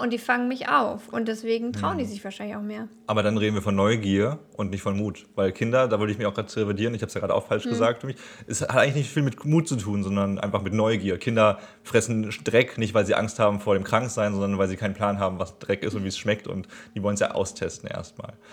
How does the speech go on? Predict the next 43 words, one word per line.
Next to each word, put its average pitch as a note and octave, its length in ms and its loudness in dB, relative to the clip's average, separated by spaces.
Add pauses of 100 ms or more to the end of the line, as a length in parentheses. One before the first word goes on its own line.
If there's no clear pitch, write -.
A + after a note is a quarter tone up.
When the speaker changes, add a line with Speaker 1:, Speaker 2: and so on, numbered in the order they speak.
(200)
Speaker 2:
Aber A2 480 6
du A#2 60 6
hast G#2+ 100 2
vollkommen A2+ 300 8
recht, B2 220 6
nämlich G#2+ 220 0
dass G2+ 160 0
Eltern B2+ 500 2
dann G2 200 0
extrem A#2 460 0
großen G2+ 220 0
Einfluss A2+ 340 0
haben. F2 360 -2
Nena A2 300 4
hat A#2+ 100 -2
nämlich C3 160 -2
mal C3 140 0
gesagt, B2+ 460 4 (520)
ich - 80 -20
weiß G#2+ 140 2
gar G2+ 80 2
nicht G2 80 2
aus G2+ 80 0
welchem F#2+ 160 -2
Song, G#2+ 240 -2
aber G#2 120 0
Nena G2+ 180 4
hat G2+ 100 2
mal A2+ 60 0
gesagt, A2+ 460 2 (280)
"Liebe A#2+ 280 2
wird A#2 120 0
aus G#2 120 2
Mut C3 200 -2
gemacht." F#2+ 420 -2 (640)
Was F#2+ 160 -6
ein G2+ 60 -2
sehr F#2+ 100 4
schönes G#2 220 -8
Zitat G#2+ 300 2
ist, - 120 -12
finde E2+ 240 -6
ich. - 180 -12